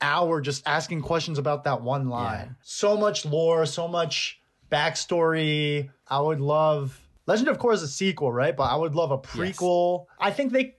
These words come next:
Speaker 1: still have room to top it.
Speaker 2: Okay.
Speaker 1: Because there, I still, there are areas where I'm like, "Eh, okay. Like, this
Speaker 2: Yeah,
Speaker 1: was
Speaker 2: yeah,
Speaker 1: fine,"
Speaker 2: yeah.
Speaker 1: you know, but overall it was, uh, very
Speaker 2: Oh, they'll,
Speaker 1: satisfying.
Speaker 2: and they,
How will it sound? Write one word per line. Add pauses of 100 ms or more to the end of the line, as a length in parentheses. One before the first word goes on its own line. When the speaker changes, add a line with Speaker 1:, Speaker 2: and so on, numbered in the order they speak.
Speaker 1:
still
have
room
to
top
it. (240)
Speaker 2:
Okay.
Speaker 1:
Because
there,
I
still,
there
are
areas
where
I'm
like,
"Eh, (140)
okay. (420)
Like,
this
Speaker 2:
Yeah,
Speaker 1:
was
Speaker 2:
yeah,
Speaker 1:
fine,"
Speaker 2:
yeah. (180)
Speaker 1:
you
know,
but
overall
it
was, (120)
uh,
very
Speaker 2:
Oh,
they'll,
Speaker 1:
satisfying.
Speaker 2:
and
they,